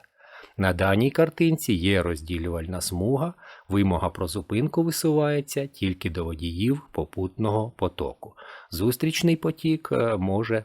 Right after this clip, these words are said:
не зупинятися, не виконувати цю вимогу. Ось така ключова різниця є у діях водіїв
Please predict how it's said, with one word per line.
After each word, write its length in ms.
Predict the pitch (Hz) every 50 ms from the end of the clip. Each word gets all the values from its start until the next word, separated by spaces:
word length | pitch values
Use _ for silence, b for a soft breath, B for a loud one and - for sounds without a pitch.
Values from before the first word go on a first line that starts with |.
| - -
не 340 | 85 80 78 87 95 101 95
зупинятися, 840 | - 101 87 - 92 87 82 82 82 80 - - 78 - - - -
не 140 | 80 82 78
виконувати 840 | 80 76 - - - 85 90 98 110 104 107 110 - - 113 107
цю 380 | - - - - 82 80 85 87
вимогу. 640 | 92 80 78 80 78 69 64 65 71 73 - - _ _ _ _ _ _ _ _ _ _ _ _ _ _ _ _ _ _ _ _ _ _ _ _ _ _ _ _ _ _ _ _ - -
Ось 120 | 147 -
така 400 | - - 131 120 - - 107 95
ключова 560 | 87 - 104 101 95 - - 98 90 92 90 90
різниця 840 | 95 95 85 95 92 90 95 98 113 113 - - 160 160 165 170 -
є 320 | - 95 92 101 101 95 92
у 80 | 92
діях 460 | 87 82 95 98 90 95 85 - -
водіїв 760 | 92 92 87 80 87 87 80 78 90 92 95 117 151 160 -